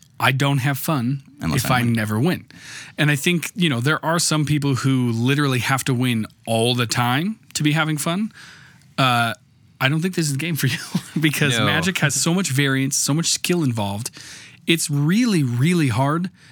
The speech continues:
Speaker 1: to win even, to be, to even bat five hundred. Like, even these pro players don't win every match, and they're the best of the best. You know what I mean? So I think,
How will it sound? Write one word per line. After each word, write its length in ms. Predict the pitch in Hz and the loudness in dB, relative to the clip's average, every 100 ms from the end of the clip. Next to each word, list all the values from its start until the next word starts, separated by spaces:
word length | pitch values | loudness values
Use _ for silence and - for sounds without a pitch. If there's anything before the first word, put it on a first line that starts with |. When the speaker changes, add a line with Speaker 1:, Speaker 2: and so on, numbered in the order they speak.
| - - | -20 -8
Speaker 1:
to 120 | - | -2
win 280 | 135 147 151 143 | 2 2 0 -2
even, 480 | 156 156 151 143 127 - - _ _ _ _ - - - | -2 0 0 0 -4 -8 -20 _ _ _ _ -20 -16 -4
to 100 | 143 | -2
be, 120 | 135 151 | 0 -2
to 200 | 143 185 | -2 0
even 140 | 190 | 2
bat 180 | 175 165 | 2 2
five 200 | 165 127 | 0 0
hundred. 320 | 123 107 - - - _ - | 0 -4 -8 -16 -20 _ -2
Like, 180 | 156 135 | -2 0
even 220 | 208 226 | 0 2
these 140 | 214 151 | 2 0
pro 260 | - 156 165 | 0 0 0
players 440 | - 95 78 - | -2 -6 -4 -8
don't 380 | - 151 143 139 | 0 2 2 0
win 320 | 139 127 110 - | 0 0 -2 -4
every 240 | 135 123 107 | -4 -2 -2
match, 320 | 110 82 - - | -4 -6 -6 -2
and 120 | 120 | 0
they're 100 | 120 | 0
the 60 | |
best 380 | 107 123 123 - - | 0 -2 -2 -4 -6
of 140 | 120 | -6
the 60 | 113 | -4
best. 340 | 95 - - 151 | -6 -6 -6 -2
You 80 | |
know 80 | 147 | 0
what 60 | 120 | 0
I 40 | |
mean? 220 | 123 151 - - - - - | 0 -2 -4 -14 -18 -20 -14
So 520 | - - 139 131 123 - - - - - - - - - - | -4 0 2 2 -2 -6 -20 -20 -20 -20 -20 -20 -20 -20 -8
I 140 | 143 131 | -2 0
think, 220 | 143 131 | 0 -4